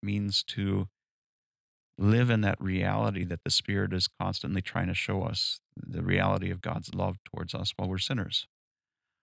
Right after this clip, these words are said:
And to walk according to the flesh meant to try to draw close to God by doing what is right, and to measure your relationship based on how well you were, uh, doing what is right,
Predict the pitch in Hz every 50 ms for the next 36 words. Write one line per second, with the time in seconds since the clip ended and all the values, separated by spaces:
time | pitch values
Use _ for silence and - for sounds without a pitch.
0 | _ _ _ _ _ _ _ _ _ _ - 117 110 107 98 - - 101 95 98
1 | 101 110 117 - 104 104 - - 104 98 95 95 92 92 90 - - - 160 196
2 | 156 107 120 - - - - - _ _ - 101 101 95 95 98 - - - -
3 | _ _ _ _ _ _ _ _ _ _ _ _ _ _ _ _ _ _ _ _
4 | _ _ _ _ _ _ _ _ _ _ _ _ _ _ _ _ - - - 104
5 | 92 - - - 110 113 113 113 117 113 - - - 104 98 98 95 98 92 98
6 | 98 98 _ _ - 120 123 135 - - - 87 - 87 90 92 92 90 - 87
7 | 87 90 92 92 92 95 - - - - - - - - 69 85 - - - -
8 | - _ _ _ _ _ _ _ _ _ _ _ _ _ _ _ _ _ - 92
9 | 92 92 92 92 - - - 98 98 92 92 95 95 98 104 107 107 104 98 98
10 | 95 95 95 95 92 95 98 98 - - 92 92 - - - 80 85 - - 85
11 | 90 92 92 - 92 92 90 87 - 90 90 92 90 90 87 87 90 92 92 90
12 | 82 - 90 - - _ _ _ _ _ _ _ _ _ _ _ _ _ _ _
13 | _ _ _ _ _ _ - - - 85 87 90 90 92 92 90 90 87 90 87
14 | 85 87 87 95 92 87 -